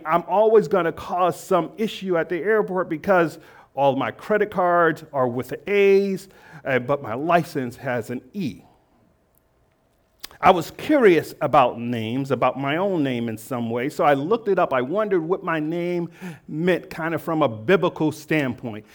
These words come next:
Terrance simply has a definition of heart. Now, if you were to ask some people, you, you might discover, uh, or they might say to you that when,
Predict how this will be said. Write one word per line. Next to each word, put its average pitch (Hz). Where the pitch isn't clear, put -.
Terrance 196
simply 208
has 165
a 160
definition 170
of 131
heart. -
Now, 160
if 160
you 220
were 202
to 165
ask 180
some 160
people, 131
you, 170
you 196
might 180
discover, 127
uh, 139
or 123
they 202
might 156
say 147
to 143
you 156
that 147
when, 160